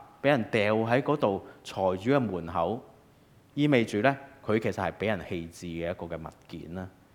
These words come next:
喺社會入邊呢，係冇任何價值，係一個嘅邊緣人，佢只能夠等呢，呢個財主嗰個桌上掉下嚟嗰個食物啦。但原來呢啲嘅食物呢，唔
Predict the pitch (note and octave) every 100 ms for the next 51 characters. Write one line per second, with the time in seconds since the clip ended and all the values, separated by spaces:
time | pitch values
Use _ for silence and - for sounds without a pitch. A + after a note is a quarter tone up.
0 | _ - G#2+ C#3+ F2+ F#2 G#2 A#2 - F2
1 | E2+ G#2+ - - - G2+ G2+ G#2+ A#2 G2+
2 | F#2 - A2 A2 G#2+ G2 - - - _
3 | - E3 E3+ B2+ A#2 - F3 E3+ E3 G#2
4 | F2+ G2+ F2 - - - - _ - E3+
5 | G3+ D3+ G#2+ A2+ A2+ F2+ G2+ C#3 C3+ -
6 | - - C#3+ C3+ - F#2+ F#2 F#2+ G2 G#2
7 | C3+ C#3+ D3 - A2+ G#2+ G2 F#2 F#2 G2+
8 | G2 F2+ F2 E2+ D#2+ E2 A2 F#2 - E2+
9 | - F2 F#2+ - - - - D3+ D#3+ C#3
10 | C3 D3 G#3 F#3+ E3 C3+ A2+ G#2+ A#2 D#3
11 | - - - -